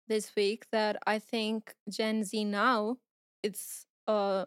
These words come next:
experimenting more with fashion. There was a, like, a gap between us and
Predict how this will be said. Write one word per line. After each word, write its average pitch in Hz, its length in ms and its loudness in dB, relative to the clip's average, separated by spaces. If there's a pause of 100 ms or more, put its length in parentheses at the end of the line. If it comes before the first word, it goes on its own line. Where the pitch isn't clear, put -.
experimenting 196 720 -4
more 185 240 -4
with 185 160 -6
fashion. - 600 -8 (300)
There 214 140 4
was 233 320 0
a, 214 460 2 (920)
like, 208 280 -6
a 208 100 0
gap 190 360 0
between 196 400 -6 (640)
us 208 460 0 (120)
and 190 340 -2